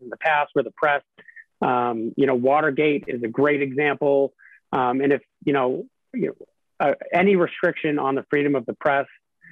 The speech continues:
um, that hampers their ability to, to sign, to shine sunshine on, on what the government is doing and report that back to the, to the people, I think is, is very dangerous. Um,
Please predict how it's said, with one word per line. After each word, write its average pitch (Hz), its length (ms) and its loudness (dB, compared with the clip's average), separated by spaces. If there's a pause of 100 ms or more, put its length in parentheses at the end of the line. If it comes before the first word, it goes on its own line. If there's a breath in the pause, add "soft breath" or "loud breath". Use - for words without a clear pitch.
(200 loud breath)
um, 120 480 0
that 135 220 0
hampers 165 480 0
their 139 140 2
ability 131 560 0
to, 127 380 -2
to 117 140 -6
sign, 143 420 0 (100)
to 120 100 -4
shine 156 440 2 (200)
sunshine 117 640 -2
on, 123 440 0 (180)
on 117 320 -2 (320)
what 151 160 2
the 139 80 0
government 139 440 2
is 104 160 -4
doing 143 300 2
and 117 80 -2
report 131 380 -2
that 123 260 0
back 123 260 -2
to 135 100 -2
the, 113 400 0
to 120 100 -10
the - 80 -4
people, 110 440 2 (420 loud breath)
I 139 100 0
think 135 260 2
is, 120 120 0 (180)
is 117 120 0
very 135 200 2
dangerous. 135 460 2 (280)
Um, 107 340 -2